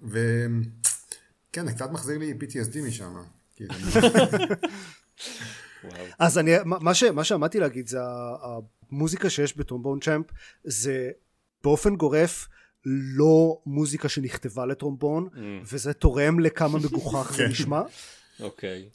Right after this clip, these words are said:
Speaker 3: וזה, אז כל המשחק, ה-, המכניקה הבסיסית שלו היא סופר מגוחכת, והמשחק עצמו ממש leans into it. אה, אני אשים לינק ל-, לטריילר ב-,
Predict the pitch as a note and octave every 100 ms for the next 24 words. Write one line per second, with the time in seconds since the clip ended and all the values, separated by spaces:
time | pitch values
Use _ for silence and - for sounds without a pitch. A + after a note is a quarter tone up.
0 | _ _ - A#2 D3+ A#2+ D3+ E3+ E3 D#3
1 | - - - - C4+ C4+ - E3 E3 -
2 | C#3+ C#3+ C#3 C#3 - A3+ - D#3+ A#2+ -
3 | - F3 - C#3 B2 - E3+ E3 B2+ A#2+
4 | - C#3 C3 A#3 - - - G2+ E3 D#3
5 | E3 - C#3 C3+ - G3+ A3 E3+ F3+ G3+
6 | - - B2+ A#2+ D#3 F3+ - - C#3 C#3
7 | E3 D3+ C3+ B2+ - D#3+ A3 - - -
8 | _ D3 C#3 C#3 D#3 C#3+ C3+ A#3+ A#3+ E3
9 | F#3 - D3 B2+ A#2+ A#2 A#2 A2+ - C3
10 | D3+ F3+ F3+ -